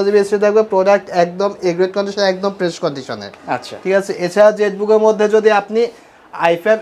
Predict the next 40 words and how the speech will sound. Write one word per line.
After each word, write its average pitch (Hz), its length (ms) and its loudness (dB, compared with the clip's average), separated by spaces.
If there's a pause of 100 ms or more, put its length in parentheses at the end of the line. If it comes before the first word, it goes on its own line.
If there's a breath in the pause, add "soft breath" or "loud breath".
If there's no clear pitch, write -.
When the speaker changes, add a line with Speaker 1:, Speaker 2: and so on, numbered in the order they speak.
Speaker 1:
এইট 202 200 0
জেনারেশন 220 500 2
নেন, 214 200 -2
সেক্ষেত্রে 196 600 -2 (400 loud breath)
আট 165 360 -2
জিবি 202 180 -2
র্যাম, 220 280 4
দুইশো 208 180 -6
ছাপ্পান্ন 208 320 -4
জিবি 220 120 4
এসএসডি 214 300 0
দিয়ে 220 220 2
নিলে 233 200 2
প্রাইস 208 280 0
পড়বে 214 220 -2
তিরিশ 196 360 -6
হাজার 185 240 -2
পাঁচশো 160 220 -6
টাকা। 107 320 -6
Speaker 2:
তিরিশ 226 300 -4
হাজার 233 220 0
পাঁচশো 202 260 0
টাকা। 165 100 -6
Speaker 1:
প্রোডাক্ট 202 340 4
একদম 196 320 2
আপনার 202 280 2
একদম 180 220 0
প্রেস 185 240 -2
কন্ডিশন, 190 360 -2
যদি 175 220 0
আপনি 170 240 0
একটু 180 140 -8
কাছ 170 240 -2
থেকে 180 180 0
দেখেন, 185 340 -2
একদম 170 340 0 (120)
নতুনের 175 300 0
মতো 170 240 0
লুক 170 220 -4
থাকতেছে। 185 440 -2